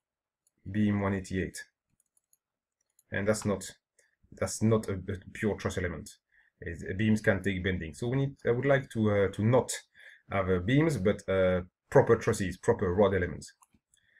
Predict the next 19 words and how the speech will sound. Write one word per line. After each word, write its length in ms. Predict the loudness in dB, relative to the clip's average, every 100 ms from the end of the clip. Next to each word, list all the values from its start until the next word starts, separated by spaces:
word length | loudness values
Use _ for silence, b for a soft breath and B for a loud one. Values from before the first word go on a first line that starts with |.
| _ -4
That's 240 | -4 -4 -6
surprisingly 460 | -4 6 8 8 8
difficult 340 | 6 6 6
to, 280 | 2 6 6
uh, 40 | 6
to 80 | 0
do, 240 | 0 -4 -6 -6
because 560 | -4 2 6 6 6 2
in, 220 | 0 2
um, 720 | 4 4 2 0 -2 -2 -4 -6 -12 B B B -2
in 240 | 0 12
Workbench, 680 | 12 12 10 8 4 -4 -4
you're 220 | 2 4
limited 320 | 4 4 2
to 100 | -2
the 80 | 2
number 220 | 4 6
of 80 | 4
elements 400 | 4 0 -4 -8